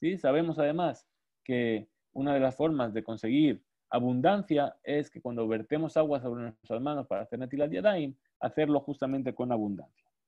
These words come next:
Y el tercer caso, decía, "Vesheishto mekalkelato befanav", aquel que desprecia a su mujer,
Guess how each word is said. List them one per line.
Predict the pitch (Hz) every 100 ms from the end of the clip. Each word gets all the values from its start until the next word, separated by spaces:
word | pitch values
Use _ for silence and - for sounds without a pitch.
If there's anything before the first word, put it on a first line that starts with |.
| _ _ _ _ _ _ _ _ _ _ -
Y | 127 151
el | 143
tercer | 147 135 175
caso, | 170 190 180 139
decía, | 123 143
"Vesheishto | 127 120 131 113 - 165 165
mekalkelato | 131 110 117 104 123 120 120 - 123 123 120
befanav", | 127 135 147 120 107
aquel | 151 139
que | 139
desprecia | 123 110 131 135
a |
su | 135
mujer, | 127 165 156 104